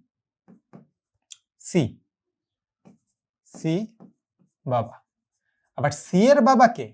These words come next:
সি এর বাবা হচ্ছে এ, এও কি বাবা। তাহলে বলছে কি যে হচ্ছে এ related to E, মানে হচ্ছে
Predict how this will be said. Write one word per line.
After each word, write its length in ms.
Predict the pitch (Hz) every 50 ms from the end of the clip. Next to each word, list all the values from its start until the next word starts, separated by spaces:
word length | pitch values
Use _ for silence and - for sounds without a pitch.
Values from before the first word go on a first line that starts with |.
| _ _ _ _ _ _ _ -
সি 100 | - - 175 196
এর 80 | 208 180
বাবা 160 | 202 202 208 196
হচ্ছে 160 | 180 180 - - - 185 156
এ, 20 | 127 117 120 - _ _ _ _ _ _ _ _ _ - _ _ _ _ _ _ _ _ _ _ _ - - _ _ _ _ _ _ _ _ _ _ _ _ -
এও 220 | 175 160 180 185 175 180
কি 120 | - 131 117 117 - _ _ _ 127 113 113
বাবা। 320 | 110 110 110 107 113 113 - _ _ _ _ _ _ _ _ _ _ _ _ _ _ _ _ _ _ _ -
তাহলে 220 | 147 156 196 233 240 214
বলছে 220 | 262 240 - - 233 180 -
কি 100 | 170 165 214 220 - _ _ _ _ _
যে 120 | 147 135 175 185
হচ্ছে 220 | 180 - - 233 226 - - _ _ _ _ _ _ _ _ _
এ 200 | - 247 254 285 302 285 220 170 185 - - _ _ _ 156
related 340 | 185 196 202 196 190 196 180 -
to 60 | 233 233 233 196 160
E, 20 | 123 107 113 117
মানে 140 | 127 135 143 156
হচ্ছে 140 | 151 -